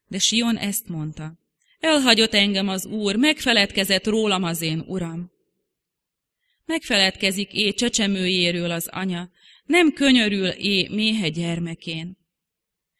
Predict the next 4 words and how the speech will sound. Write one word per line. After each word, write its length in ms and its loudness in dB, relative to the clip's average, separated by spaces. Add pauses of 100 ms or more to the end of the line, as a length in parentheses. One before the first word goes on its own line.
(480)
Ha 120 -2
mások 480 2
megfeledkeznének 1200 -2
is, 300 -4